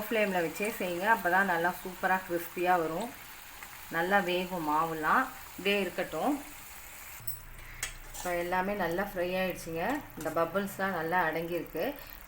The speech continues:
இப்போ எடுத்துடலாம். கொஞ்சம் பொன்னிறமாவும் ஆயிடுச்சு பார்த்தீங்களா? இந்த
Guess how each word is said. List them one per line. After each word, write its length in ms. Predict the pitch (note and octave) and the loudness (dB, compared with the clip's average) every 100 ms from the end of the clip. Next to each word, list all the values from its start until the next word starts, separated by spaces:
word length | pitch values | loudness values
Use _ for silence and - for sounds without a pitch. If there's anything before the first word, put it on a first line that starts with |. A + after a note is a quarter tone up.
| F#3 | -4
இப்போ 140 | F#3 F3+ | 4 6
எடுத்துடலாம். 520 | F3 F3 F#3+ D#3+ F3 | 6 2 0 4 4
கொஞ்சம் 240 | A3 F#3+ F3+ | 2 -2 -2
பொன்னிறமாவும் 680 | F3 F3+ G3 G#3 G3+ E3+ F#3 G#3+ | 0 0 0 2 4 4 4 4
ஆயிடுச்சு 360 | E3+ E3 - - | 4 2 -2 -4
பார்த்தீங்களா? 400 | D3 D#3 D3 D#3 G#3+ | -4 -2 0 0 0
இந்த 120 | F#3+ | 0